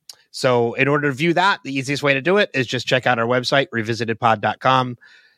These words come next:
Uh, there's a video tab at the top, and you'll see the video of last week's episode, so you can see Kristen's,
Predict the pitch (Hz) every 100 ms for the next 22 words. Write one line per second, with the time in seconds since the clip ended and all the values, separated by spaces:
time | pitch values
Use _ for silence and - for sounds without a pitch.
0 | _ 104 104 101 92 113 104 107 147 156
1 | 147 151 139 147 117 - 147 143 _ -
2 | 120 110 110 - 120 110 113 117 113 107
3 | 110 107 - 113 113 - - 110 104 98
4 | 101 101 101 107 98 95 110 104 98 -
5 | - 165 - 151 127 123 -